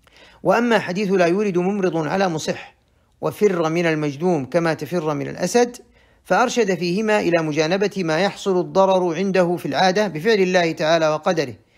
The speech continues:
فنفى في الحديث الأول العدوى بطبعها، ولم ينف حصول الضرر عند ذلك بقدر الله تعالى وفعله، وأرشد في الثاني والثالث إلى الاحتراز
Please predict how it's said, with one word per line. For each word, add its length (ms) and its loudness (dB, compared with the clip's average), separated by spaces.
فنفى 400 4
في 60 0
الحديث 380 -2
الأول 400 2
العدوى 400 2
بطبعها، 640 -2
ولم 320 2
ينف 320 -2
حصول 300 0
الضرر 440 2
عند 160 -2
ذلك 340 0
بقدر 400 0
الله 300 0
تعالى 360 0
وفعله، 460 0
وأرشد 460 2
في 60 0
الثاني 440 0
والثالث 520 0
إلى 100 4
الاحتراز 680 2